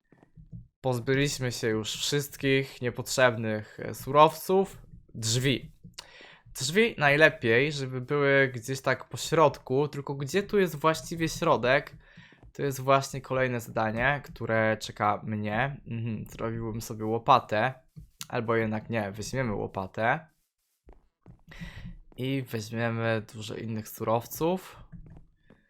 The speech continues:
bo widzę, że będzie, będą potrzebne po prostu. Mm, tak, łopata, chodź. Jakieś inne surowce? No mam chyba wszystkie,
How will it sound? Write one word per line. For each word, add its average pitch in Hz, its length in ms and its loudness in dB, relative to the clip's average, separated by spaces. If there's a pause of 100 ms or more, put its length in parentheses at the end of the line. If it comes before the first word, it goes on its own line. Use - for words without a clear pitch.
(560)
bo 117 160 -8
widzę, 113 360 -4
że 110 220 0
będzie, 107 480 -6
będą 110 340 -10
potrzebne 113 520 -6
po - 120 -20
prostu. 117 640 -6 (2250)
Mm, 107 380 -8
tak, - 420 -18
łopata, 107 560 0
chodź. 131 360 -4 (2250)
Jakieś 135 360 -4
inne 143 240 -4
surowce? 147 480 4
No 151 80 -6
mam 170 240 0
chyba 156 180 2
wszystkie, 143 720 -2